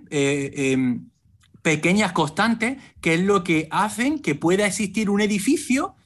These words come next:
que es más bien una catedral, que se llama David Lynch, ¿no? Y en este caso, Lacrimosa. Es decir, que todo gran artista es una persona tremendamente obsesiva.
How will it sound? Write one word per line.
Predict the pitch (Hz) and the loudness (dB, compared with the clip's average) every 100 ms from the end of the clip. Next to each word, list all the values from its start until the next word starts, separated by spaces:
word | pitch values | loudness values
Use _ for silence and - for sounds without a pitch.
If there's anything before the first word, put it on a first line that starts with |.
| _ | _
que | - | -6
es | 123 | -2
más | 127 127 | -2 0
bien | 131 | 0
una | 131 123 | 0 0
catedral, | 131 147 151 226 269 | -2 -2 0 -2 -2
que | 165 | -4
se | |
llama | 156 170 | -2 0
David | 160 135 | 0 -2
Lynch, | 123 117 175 - _ _ _ | -4 -6 -8 -12 _ _ _
¿no? | - 165 302 - _ | -2 -2 -2 -8 _
Y | 160 | 0
en | 151 | 0
este | 175 | 0
caso, | 185 208 208 285 | -2 -2 -2 -4
Lacrimosa. | 165 151 131 131 151 117 117 | -4 -4 -2 0 0 -2 -4
Es | 156 | -2
decir, | 170 143 - | -2 -2 -2
que | 131 123 - - _ _ | -4 -4 -14 -20 _ _
todo | 190 247 | 2 4
gran | 277 262 220 | 2 0 0
artista | 185 185 247 - 247 | -2 -2 -4 -2 -2
es | 185 202 208 | -2 -2 -2
una | 190 | -2
persona | 170 151 190 214 220 185 | -4 -4 -2 0 -2 -2
tremendamente | 160 151 180 220 214 202 214 196 196 | 0 2 2 2 2 0 -2 0 0
obsesiva. | 165 143 180 160 - | 0 -2 0 -2 -4